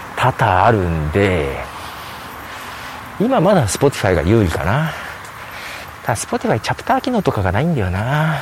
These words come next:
動画には対応するって言い出してるけど、うん、っていうようなね、業界としては状況です。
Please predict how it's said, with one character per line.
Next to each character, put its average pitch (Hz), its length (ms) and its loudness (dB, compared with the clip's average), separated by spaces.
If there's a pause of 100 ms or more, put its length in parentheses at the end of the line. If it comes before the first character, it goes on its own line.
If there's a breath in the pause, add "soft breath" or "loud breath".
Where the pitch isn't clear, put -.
(360 loud breath)
動 147 160 4
画 202 100 2
に 196 80 2
は 151 100 2
対 107 140 4
応 101 80 6
す 92 100 2
る 104 60 4
っ - 20 -2
て - 120 -2
言 80 60 4
い - 20 0
出 85 100 2
し - 60 -4
て - 100 -2
る 69 60 -2
け 71 80 0
ど、 73 260 0 (2750 loud breath)
う - 20 -4
ん、 80 60 -4
っ 82 60 -6
て - 140 2
い 107 180 6
う - 20 6
よ 101 100 6
う 95 40 2
な 73 100 0
ね、 87 220 0 (260 loud breath)
業 87 220 2
界 95 220 0
と 95 140 -2
し - 80 -4
て - 100 -4
は 92 80 0
状 90 180 0
況 95 320 4
で 98 120 2
す。 - 380 -4